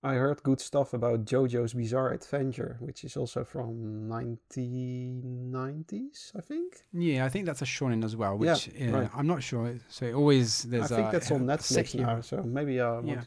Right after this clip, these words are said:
Speaker 1: check that out because it got strongly recommended.
Speaker 2: Yeah, yeah, yeah, they're good. Well, they're good if you like the genre. They're good. And One Piece is a very famous one that is also a shonen, where the, the,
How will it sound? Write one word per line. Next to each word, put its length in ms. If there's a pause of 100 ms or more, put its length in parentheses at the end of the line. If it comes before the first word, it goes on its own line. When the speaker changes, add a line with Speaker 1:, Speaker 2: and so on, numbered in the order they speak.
Speaker 1:
check 160
that 160
out 240
because 280
it 80 (220)
got 220
strongly 540
recommended. 580 (640)
Speaker 2:
Yeah, 80
yeah, 160 (220)
yeah, 180
they're 180
good. 340
Well, 100
they're 100
good 180
if 140
you 80
like 140
the 60
genre. 360
They're 160
good. 280 (120)
And 180
One 180
Piece 300
is 60
a 60
very 200
famous 420
one 220
that 140
is 120
also 220
a 60
shonen, 400
where 180
the, 260
the, 120